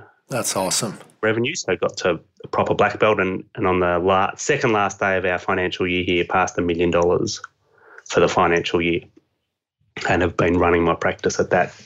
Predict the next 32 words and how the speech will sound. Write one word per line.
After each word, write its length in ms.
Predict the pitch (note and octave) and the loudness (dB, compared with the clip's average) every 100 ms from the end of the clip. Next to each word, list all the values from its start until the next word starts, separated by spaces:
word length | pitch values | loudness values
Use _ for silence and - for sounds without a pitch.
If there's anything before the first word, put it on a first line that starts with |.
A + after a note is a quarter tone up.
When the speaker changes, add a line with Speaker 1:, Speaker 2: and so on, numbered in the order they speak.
| _ - | _ -2
Speaker 2:
that 180 | G2 F#2+ | 0 2
level 240 | E2+ E2+ | 2 2
since. 460 | - G#2 - - - _ _ - - _ - | -2 -4 -4 -10 -14 _ _ -20 -20 _ -8
Speaker 1:
That's 260 | G#2+ G2+ - | -4 -2 -2
incredible, 520 | F#2+ G2 F2 F2 F2+ | -2 -2 -2 -2 -4
man. 300 | F#2+ G2 - - - - - - | -6 -8 -10 -16 -14 -8 -8 0
So 340 | - C#3+ - - - | 2 4 2 -10 0
has 160 | C#3+ C#3+ | 2 4
anyone 300 | E3+ F3+ B2+ | 4 2 2
broken 340 | A#2 B2 C#3 | 2 2 2
your 160 | B2+ A#2+ | 4 4
record 440 | A#2 C#3+ D3+ D3+ - | 2 2 0 -4 -16
since? 500 | - - B2+ B2+ - - _ _ _ _ _ - - | -8 0 0 0 -6 -12 _ _ _ _ _ -20 -4
Speaker 2:
Yeah, 320 | C3 A2 - - | 0 0 0 -4
<laughs> 80 | - | -2
there, 120 | G#2 F2 A2+ - | 0 0 -4 0
there 120 | C3+ | 0
has, 220 | - G#2+ | 2 2
which 180 | G#2 B2 | 2 2
is 80 | A#2 | 2
great. 300 | - A2+ F#2+ - _ | 2 0 0 -6 _
There's, 200 | G2+ G2 | -6 -4
um, 520 | G2+ G2 G2+ G2+ G2+ - - - - - - - | -4 -4 -6 -8 -12 -18 -20 -20 -20 -20 -20 -10
Speaker 1:
So 160 | - A#2 | 0 2
what's 200 | C3 - | 2 2
the 80 | C3 | 2
Speaker 2:
um, 60 | |
Speaker 1:
new 140 | B2 A#2+ | 2 2
Speaker 2:
a 20 | |
Speaker 1:
record? 300 | G#2+ - - | 2 0 -4
Speaker 2:
couple 160 | - | 0
of, 100 | A2 | -2